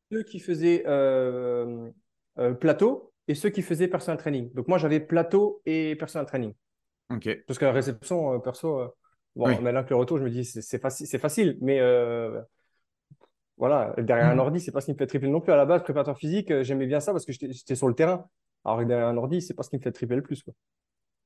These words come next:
Speaker 2: Et, euh, donc, comment ça se passe, tes, tes, tes premiers coachings avec, euh, monsieur, madame, tout le monde ?
Speaker 1: En salle, euh, je me suis, j'ai vite appris qu'il faut mieux sélectionner,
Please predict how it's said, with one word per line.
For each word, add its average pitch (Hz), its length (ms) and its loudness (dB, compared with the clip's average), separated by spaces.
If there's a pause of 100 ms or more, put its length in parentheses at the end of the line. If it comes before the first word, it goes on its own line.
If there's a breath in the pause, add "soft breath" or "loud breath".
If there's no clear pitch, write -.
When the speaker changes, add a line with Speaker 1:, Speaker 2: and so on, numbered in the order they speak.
Speaker 2:
Et, 117 240 6
euh, 120 400 6
donc, 123 320 2
comment 151 240 6
ça 151 160 4
se - 40 -6
passe, - 300 2
tes, 139 260 4
tes, 131 160 -2
tes 135 120 -2
premiers 135 340 -2
coachings 135 460 -4
avec, 117 280 -4
euh, 120 160 0
monsieur, 120 280 -2
madame, 120 160 2
tout - 100 -2
le 123 80 0
monde ? 180 220 -2 (2500)
Speaker 1:
En 147 140 4
salle, 233 440 6 (120)
euh, 147 560 4 (960)
je 135 120 0
me 180 60 4
suis, 185 340 -2
j'ai 160 140 2
vite 269 240 0
appris 254 420 0 (300)
qu'il - 180 -6
faut 180 600 6
mieux 190 200 2
sélectionner, 226 800 -2